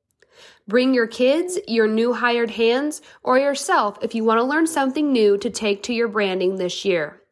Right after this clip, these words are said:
Join us to learn more about low-stress cattle handling in the branding pen and in the chutes, vaccination protocols, and so much more with industry professionals including Doctor Ron Gill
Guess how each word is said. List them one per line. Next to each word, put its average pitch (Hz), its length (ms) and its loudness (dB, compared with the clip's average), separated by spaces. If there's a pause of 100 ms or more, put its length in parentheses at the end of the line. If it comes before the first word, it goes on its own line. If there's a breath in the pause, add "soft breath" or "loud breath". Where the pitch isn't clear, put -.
(680 soft breath)
Join 220 300 2
us 240 180 -2
to 247 100 0
learn 226 280 2
more 226 280 4
about 208 360 0
low-stress 202 640 0
cattle 214 400 -2
handling 240 600 0
in 226 220 0
the 202 60 0
branding 220 500 0
pen 208 460 -2
and 247 240 0
in 294 80 -2
the 320 80 -2
chutes, - 640 -2 (420 loud breath)
vaccination 226 800 0
protocols, 202 720 0 (240 loud breath)
and 233 180 0
so 240 240 0
much 302 300 0
more 214 320 4
with 208 300 -2
industry 254 420 0
professionals 220 760 0
including 208 560 0
Doctor 196 360 0
Ron 262 360 0
Gill 190 340 0